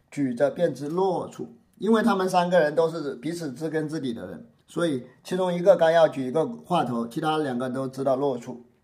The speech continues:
在，在雪峰会里居常打问，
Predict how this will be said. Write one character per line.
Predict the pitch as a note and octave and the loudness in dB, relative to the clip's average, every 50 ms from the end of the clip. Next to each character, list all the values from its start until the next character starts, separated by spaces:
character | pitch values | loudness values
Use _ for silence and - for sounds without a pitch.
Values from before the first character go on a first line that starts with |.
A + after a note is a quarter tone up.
| _ _ _ _ | _ _ _ _
在， | - A#3 G#3+ F#3 D#3+ - - - | 6 8 8 8 6 2 -4 0
在 | - G#3+ G3+ F3 | 4 4 4 4
雪 | D#3+ - D#3 C#3 B2+ | 2 -2 -4 -4 -4
峰 | C3 D3+ D#3 D#3 | -4 -4 -6 -6
会 | D3+ - F#3+ E3+ D3 | -4 -2 -2 -2 -2
里 | C3 A#2 - - - _ _ _ _ _ | -2 -4 -8 -12 -18 _ _ _ _ _
居 | - G3 G3 F#3+ | -8 -4 -4 -2
常 | F#3 D#3 C#3 C#3+ | 0 0 0 0
打 | C#3 A#2+ G#2+ A2 | 0 0 0 0
问， | C#3 D#3 C#3+ B2 A#2 - | 0 0 -2 -4 -8 -16